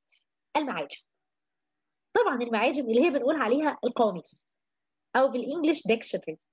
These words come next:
بالفرنساوي dictionaire. أنا بس مش عارفة أقول أكتر من كده. آه، جميعنا، آه،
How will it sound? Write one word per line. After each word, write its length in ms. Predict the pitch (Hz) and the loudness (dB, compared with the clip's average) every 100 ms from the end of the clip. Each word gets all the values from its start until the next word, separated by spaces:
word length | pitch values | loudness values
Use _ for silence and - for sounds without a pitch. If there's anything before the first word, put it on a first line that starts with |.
| _ - | _ -4
بالفرنساوي 580 | 226 220 240 254 311 302 | -2 2 2 4 2 2
dictionaire. 800 | 254 - 233 226 185 - - _ _ - | -2 2 2 2 0 -2 -20 _ _ -2
أنا 100 | 214 | 0
بس 140 | 277 - - | 0 -2 -4
مش 100 | 262 | -2
عارفة 200 | 247 262 | 0 0
أقول 320 | 269 262 220 | 0 0 0
أكتر 320 | 277 277 277 | -2 2 0
من 80 | 254 | 0
كده. 280 | 220 240 - _ _ _ _ _ _ - - - - _ - | 0 -2 -4 _ _ _ _ _ _ -20 -18 -12 -14 _ 0
آه، 500 | 240 240 233 240 - _ _ _ _ _ _ _ _ _ _ - | 2 4 2 0 -2 _ _ _ _ _ _ _ _ _ _ -2
جميعنا، 640 | 226 247 262 285 233 330 427 440 - _ _ _ - | 2 4 2 -2 -2 0 0 -2 -8 _ _ _ -2
آه، 300 | 202 202 | 0 2